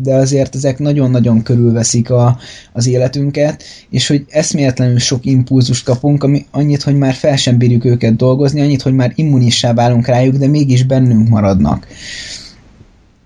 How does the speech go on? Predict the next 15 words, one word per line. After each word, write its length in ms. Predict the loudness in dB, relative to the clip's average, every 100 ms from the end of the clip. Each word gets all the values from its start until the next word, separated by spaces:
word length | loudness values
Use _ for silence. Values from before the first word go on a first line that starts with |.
| _
És 140 | -4
hogy 140 | -2 -2
alapvetően 1080 | -2 -2 -2 -4 -2 0 2 0 0 -2 -2
az 180 | -2 0
emberi 360 | 0 0 -2 -2
kapcsolatoknak 1080 | -2 -4 -2 0 0 0 -2 0 -2 0
a, 400 | 0 2 2 2 0
a, 60 |
a 140 | 0 -2
csökkenése 960 | -2 -4 -2 0 0 0 0 0 -2 -4
az, 220 | -2 0
a, 140 | 0 -2
a, 300 | -4 -4 -4
a, 80 | -4
ami, 500 | 0 2 4 2